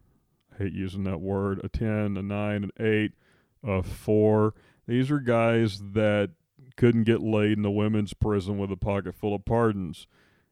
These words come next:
And hey, dudes, the ones that I know, if you're listening to this, I'm not talking about you. I'm talking about that other guy.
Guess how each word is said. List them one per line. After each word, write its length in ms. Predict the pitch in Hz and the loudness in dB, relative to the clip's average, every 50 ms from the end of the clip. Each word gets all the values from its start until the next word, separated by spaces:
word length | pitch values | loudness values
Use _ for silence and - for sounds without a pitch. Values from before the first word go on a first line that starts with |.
| _ _ _ - - | _ _ _ -8 -2
And 460 | 113 104 101 101 101 98 98 82 - | 0 2 2 2 2 2 0 0 0
hey, 160 | 101 120 120 | 2 2 2
dudes, 440 | 110 107 113 117 117 117 104 98 107 | 4 4 6 6 4 4 2 -2 -2
the 80 | 104 104 | 0 2
ones 260 | 107 110 113 104 98 | 2 2 2 2 0
that 160 | 104 98 - | 0 -2 0
I 120 | 104 104 101 | 0 0 0
know, 520 | 101 101 107 110 113 113 113 113 113 - | 2 2 2 4 4 6 6 6 4 2
if 180 | - 101 - - | 0 -2 -2 -2
you're 140 | 110 110 | -2 0
listening 400 | 110 110 110 - - 117 117 110 | 0 0 0 -2 -2 -2 -2 -2
to 0 | |
this, 380 | 104 107 110 110 110 107 - - - | 0 2 2 4 4 2 0 -2 -4
I'm 140 | 113 107 104 | -4 -2 0
not 220 | 104 104 - - | 0 -2 -2 -2
talking 400 | - 117 104 98 - 110 101 101 | 0 0 0 0 0 -2 -4 -4
about 280 | 95 92 98 98 - - | -2 -2 -2 -2 -2 -4
you. 480 | 98 98 98 101 98 87 87 92 - - | -6 -2 0 2 2 2 0 -4 -8 -10
I'm 100 | 95 104 | -12 -6
talking 360 | - 123 113 104 - - 107 | 0 0 0 0 0 -2 -2
about 220 | 107 104 101 95 - | 0 0 0 0 0
that 160 | 110 101 95 | 0 0 0
other 220 | 104 104 98 98 | 0 0 0 -2
guy. 260 | 90 90 82 85 80 | -4 -4 -6 -8 -10